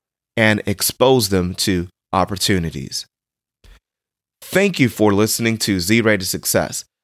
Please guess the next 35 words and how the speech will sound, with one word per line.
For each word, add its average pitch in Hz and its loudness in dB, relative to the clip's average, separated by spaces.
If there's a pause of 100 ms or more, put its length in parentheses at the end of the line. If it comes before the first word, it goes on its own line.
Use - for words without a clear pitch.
(140)
I 117 0
hope 151 0
you 131 2
learned 127 2
something 104 0 (120)
about 98 0
standing 104 2
out. 92 0 (320)
If 107 0
you 185 4
are 160 6
an 113 0
educator 123 2 (140)
who 123 0
wants 113 2
to 113 -4
get 101 2 (240)
professional 127 2 (100)
development, 123 2 (420)
get 107 4
a 101 4
presentation 117 0
for 107 0
your 92 0
students 127 0 (300)
to 98 2
help 98 0
build 117 4
their 107 2
self-esteem 127 0
so - -2
that 101 2
they 110 2 (200)
do 110 2
not 107 0